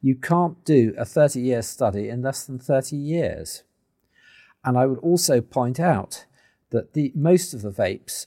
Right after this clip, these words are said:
are made by the tobacco industry. And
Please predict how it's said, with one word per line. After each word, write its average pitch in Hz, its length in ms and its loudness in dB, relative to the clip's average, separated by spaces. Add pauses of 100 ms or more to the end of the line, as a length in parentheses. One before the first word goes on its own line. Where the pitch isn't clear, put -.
are 120 180 0
made 135 400 -2
by 131 120 -2
the 123 100 -6
tobacco 95 500 -6
industry. 85 600 -12 (840)
And 113 300 -4